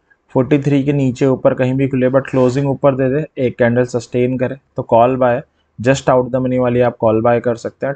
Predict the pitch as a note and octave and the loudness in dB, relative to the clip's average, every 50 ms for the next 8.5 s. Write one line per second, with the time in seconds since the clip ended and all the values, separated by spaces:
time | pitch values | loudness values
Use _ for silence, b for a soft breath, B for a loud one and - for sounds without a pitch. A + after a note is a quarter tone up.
0 | - - A#2 A2+ A2 A2 A2+ A#2+ A#2+ A#2 A#2 A2 - - - A#2 A2 A2 A2 - | -2 0 2 2 2 0 -2 -2 0 0 0 0 -2 -2 -2 -2 0 -2 -2 -6
1 | _ B B B B B B B B B - E3+ E3 D3+ E3 D#3+ - - - D#3 | _ B B B B B B B B B 0 2 2 4 4 0 -2 0 -2 0
2 | D3 D#3+ D3+ D3 D3 D3 D3 C#3+ C#3 C3+ B2+ B2+ B2+ C3+ B2+ - C#3 C3+ C3+ - | 2 2 2 2 2 0 0 0 2 2 2 2 2 0 0 2 0 0 0 0
3 | - C3 B2 B2 A#2 A#2+ B2 - - B2+ B2 A#2+ A#2+ - - D3 C#3+ C3+ D3 C3+ | 0 0 2 0 0 -4 -6 -6 -2 0 0 0 0 -2 -2 -2 -2 0 -2 -2
4 | - - C3 B2+ B2 A2+ - - - A2+ A2+ A2+ - A2+ G#2+ G2+ - - G#2 - | -2 -2 -2 0 0 -2 -4 -8 -6 -6 -6 -4 -4 -6 -6 -6 -6 -10 -12 -12
5 | - - E3+ - _ _ _ _ _ - - - - C3 - D3 - _ _ b | -8 -10 -10 -10 _ _ _ _ _ -20 -20 -16 -16 -16 -16 -16 -20 _ _ b
6 | b b b b - - B2+ B2 B2 B2 C3+ C#3+ C#3+ C#3 C3 - - C3+ B2+ B2+ | b b b b -2 2 2 2 2 2 0 0 0 -2 -4 -4 -4 -4 -2 -2
7 | C3+ B2+ B2 A#2 - - A#2 - - - A2+ G#2 G2+ G#2 G#2+ A2+ G#2+ G#2 G#2 G2+ | 0 -2 -2 -4 -4 -6 -10 -8 -6 -4 -2 -2 -2 -2 -4 -4 -4 -4 -2 -2
8 | G2+ G2 - G#2 G2 G#2 G2+ G#2+ C3+ | -4 -4 -6 -10 -8 -8 -8 -10 -12